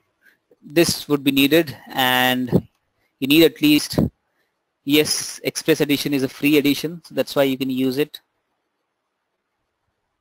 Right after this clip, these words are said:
No, no issues, Arvin. If you have a good system, you can have both of them, and you can use the Oracle Express for installing Informatica. You can do that. You can have both of them, no issues.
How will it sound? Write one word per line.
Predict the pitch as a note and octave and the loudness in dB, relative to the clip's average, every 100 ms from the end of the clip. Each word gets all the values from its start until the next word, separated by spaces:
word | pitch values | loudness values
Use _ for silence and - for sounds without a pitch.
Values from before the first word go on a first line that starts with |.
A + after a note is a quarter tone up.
| _ _ _ _ _ _ | _ _ _ _ _ _
No, | C#3+ C#3 D3 D#3 - | -4 0 4 2 0
no | D3+ E3 | 2 4
issues, | F3 - F3+ D#3+ | 4 2 2 4
Arvin. | C#3+ D3 D#3 | 4 2 0
If | D3 - - | 0 -4 -20
you | - C3+ B2+ | -6 -2 0
have | C3 C#3+ | 0 0
a | |
good | C#3 C#3 | -2 -6
system, | - C3+ - D3+ | -6 -6 -6 -6
you | C#3+ B2 | -4 -4
can | C3 | -4
have | B2 B2 A#2 | 0 -2 -2
both | B2 B2+ | -4 -4
of | C#3 B2 | -2 -2
them, | C3+ C#3 _ _ _ - | -4 -4 _ _ _ -6
and | B2 A#2+ | -2 -2
you | A#2 | -4
can | A#2+ | -6
use | A#2+ A#2+ | -6 -6
the | A#2 A#2+ | -4 -2
Oracle | A#2 A2+ A#2+ | -2 -4 -8
Express | A2+ - C#3 C#3 - - | -8 -8 -6 -6 -8 -16
for | - - A#2 A#2 | -20 -4 0 0
installing | A#2+ A#2+ - B2 B2 B2 | -2 -6 -4 -4 -4 -8
Informatica. | A#2+ B2 B2 A#2+ B2+ C3+ _ _ _ - | -14 -12 -10 -10 -10 -12 _ _ _ -14
You | - | -8
can | - C#3 C3+ | -2 -2 0
do | B2+ | 2
that. | A#2+ B2 - _ | 2 0 -4 _
You | - | -6
can | B2+ | -2
have | C3 C3 A#2+ | 0 0 -4
both | A#2 A2+ | -10 -12
of | A#2 | -10
them, | - A#2 | -10 -6
no | B2 | -4
issues. | A#2+ - A#2+ - | -4 -6 -14 -16